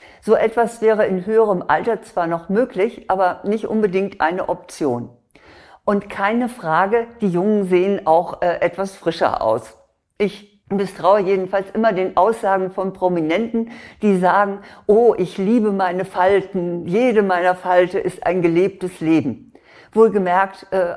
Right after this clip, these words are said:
Ausnahmen bestätigen in beiden Fällen die Regel. Wovon sollten Sie sich also verabschieden?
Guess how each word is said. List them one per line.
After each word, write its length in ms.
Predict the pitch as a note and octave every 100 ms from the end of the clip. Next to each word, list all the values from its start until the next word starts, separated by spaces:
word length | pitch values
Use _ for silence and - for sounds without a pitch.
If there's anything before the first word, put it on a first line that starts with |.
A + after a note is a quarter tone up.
| -
Ausnahmen 540 | F#3+ A3 G#3+ F#3+ F#3+
bestätigen 640 | F3+ F3+ F3+ F#3 - E3+
in 160 | - E3+
beiden 340 | D#3 D#3 E3+
Fällen 360 | E3 D#3+ D3 D#3+
die 100 | F3
Regel. 400 | D3 B2+ G#2 - - _ _ - - - - _
Wovon 560 | A3 B3+ C4+ C#4 B3+ -
sollten 340 | C4 C#4+ F#3
Sie 120 | E3
sich 240 | D3 D3 D3+
also 240 | D3+ D3
verabschieden? 920 | - E3+ D3 - - B2+ A#2 A#2+ -